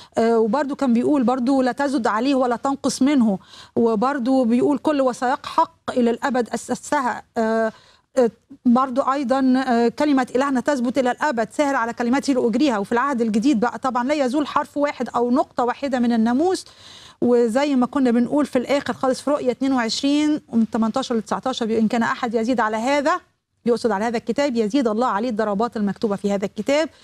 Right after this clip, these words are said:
إن كان أحد يحذف من أقوال كتاب هذه النبوة، يحذف الله نصيبه من سفر الحياة ومن الم-، المدينة المقدسة". ومن المكتوب في هذا الكتاب. الرب يحمينا وفعلًا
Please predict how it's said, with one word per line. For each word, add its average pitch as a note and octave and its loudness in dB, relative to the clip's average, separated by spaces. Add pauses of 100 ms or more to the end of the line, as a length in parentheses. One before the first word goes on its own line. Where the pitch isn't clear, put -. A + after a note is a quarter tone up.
(220)
إن B3 4
كان D4+ 0
أحد A3+ -4
يحذف D4 -2 (300)
من A#3+ 2
أقوال C4+ -2
كتاب B3+ 0
هذه A3 -2
النبوة، G#3+ 2
يحذف A3+ -2
الله G#3+ 0
نصيبه A3 0
من G3+ 0
سفر G#3+ -4
الحياة A3+ -2
ومن G#3+ 2
الم-، G3+ 0 (140)
المدينة G#3+ 2
المقدسة". G#3+ -2 (540)
ومن A#3+ 2
المكتوب A3+ 0
في A#3+ 0
هذا G#3 -2
الكتاب. A#3 -2
الرب G#3 -4
يحمينا C#4+ 0
وفعلًا A3+ -2